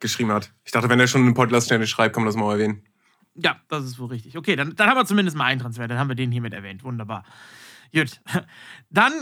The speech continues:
Speaker 2: äh, kommen wir zu was Zweitem, was auch jemand geschrieben hat. Und zwar war ja letzte Woche am Samstag das Last Chance Turnier fürs Rara Land, wo man ein Ultimate Ticket gewinnen konnte. Allerdings n-,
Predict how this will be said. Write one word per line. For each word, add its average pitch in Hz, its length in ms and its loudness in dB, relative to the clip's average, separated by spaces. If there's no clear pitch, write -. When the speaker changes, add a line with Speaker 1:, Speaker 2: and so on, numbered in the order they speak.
Speaker 2:
äh, 247 240 4
kommen 262 200 -2
wir 233 40 -4
zu 226 100 -6
was 214 200 -2
Zweitem, 269 440 4
was 185 200 0
auch 262 200 2
jemand 175 300 0
geschrieben 151 400 -6
hat. 190 180 0
Und 190 160 -4
zwar 190 440 2
war 151 260 2
ja 294 180 4
letzte 233 600 -2
Woche 233 400 0
am 190 340 0
Samstag 208 600 -2
das 196 400 -2
Last 196 380 -2
Chance 240 420 0
Turnier 214 260 2
fürs 185 260 -6
Rara 170 220 2
Land, 147 240 -2
wo 165 60 -6
man 160 140 -4
ein 165 180 -4
Ultimate 185 420 0
Ticket 208 280 -6
gewinnen 147 280 -6
konnte. 143 400 -6
Allerdings 185 400 -2
n-, 170 240 0